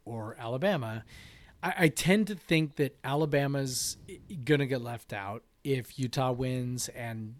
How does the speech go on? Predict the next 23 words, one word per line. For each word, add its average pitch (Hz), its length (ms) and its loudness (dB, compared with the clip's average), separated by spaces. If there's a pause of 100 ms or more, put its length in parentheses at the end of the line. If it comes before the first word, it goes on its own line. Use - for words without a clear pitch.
(120)
you 135 140 -6
know, 110 240 -6
whoever 131 280 0
wins 117 280 -4
the 107 60 -8
Big 104 200 -10
Twelve. 87 260 -12
I 127 80 -6
think 143 220 0
it's 127 100 0
gonna 143 180 2
come 127 200 -2
down 135 400 0
to 117 440 0 (440)
either 160 420 6
Utah 135 560 4
or 123 480 -2
Oklahoma 123 520 0
slash 101 540 -2
Baylor. 123 420 -4
Okay, 151 220 2
fine. 139 380 2 (420)
But 156 160 4